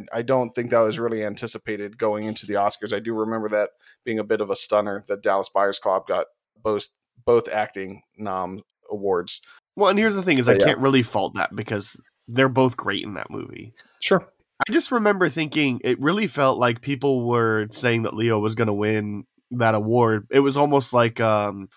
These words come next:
Speaker 2: you know, we hear about these, like, Lifetime Achievement Awards, be-, and it's like they'll give 'em to an actor because they got nominated for something recently, and, you know, they really, like, got passed over when they shouldn't have earlier,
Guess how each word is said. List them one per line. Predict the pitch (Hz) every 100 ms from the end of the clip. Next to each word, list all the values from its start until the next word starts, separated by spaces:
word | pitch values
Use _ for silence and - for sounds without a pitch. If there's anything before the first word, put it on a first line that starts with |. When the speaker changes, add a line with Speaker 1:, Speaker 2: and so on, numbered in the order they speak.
| _
Speaker 2:
you | 135
know, | 143
we | 131
hear | 135
about | 123 123 101
these, | 120 117 113 107 - -
like, | 113 104 -
Lifetime | 113 117 120 113
Achievement | 110 113 107 107
Awards, | 101 104 101 107
be-, | 110 110 -
and | 110
it's | 104 -
like | 104 -
they'll | 110 117
give | 117 113
'em | 107
to | - 110 107
an | 110
actor | 104 101 - 104
because | 98 101 101
they | 101
got | 98 98
nominated | 95 98 98 95
for | -
something | 104 98 92 98 98
recently, | 101 98 - 98 98 95
and, | 90 98 - _ -
you | 110
know, | 98 87 -
they | 117 120
really, | 117 117 117
like, | 107 101
got | 110 -
passed | 107 101 -
over | 107 98
when | 101
they | 98
shouldn't | - 104 95
have | 98 85 92
earlier, | - 95 - - 87 107